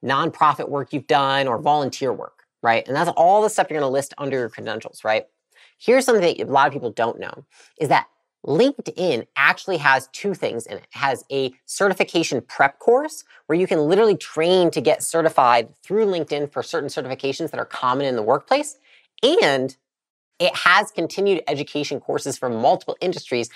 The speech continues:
that you can take and then you can immediately put on your resume. So you can provide that evidence for your future employer. And so combining all five of those things, if you see the general theme, is that resumes have moved from being a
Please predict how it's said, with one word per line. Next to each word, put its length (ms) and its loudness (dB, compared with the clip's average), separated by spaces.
that 80 -6
you 120 -4
can 140 -2
take 280 0
and 120 -4
then 80 2
you 120 0
can 140 -2
immediately 460 0
put 240 -6
on 260 4
your 100 0
resume. 420 0
So 140 -6
you 60 -4
can 120 -6
provide 460 -2
that 200 2
evidence 420 0
for 200 2
your 120 0
future 300 -2
employer. 360 -4
And 140 2
so 320 4
combining 480 2
all 320 4
five 340 2
of 60 -14
those 180 -2
things, 320 -6
if 140 -10
you 80 -8
see 180 -6
the 140 0
general 420 -4
theme, 380 -6
is 100 -6
that 160 2
resumes 540 2
have 180 0
moved 480 4
from 180 -2
being 240 0
a 200 0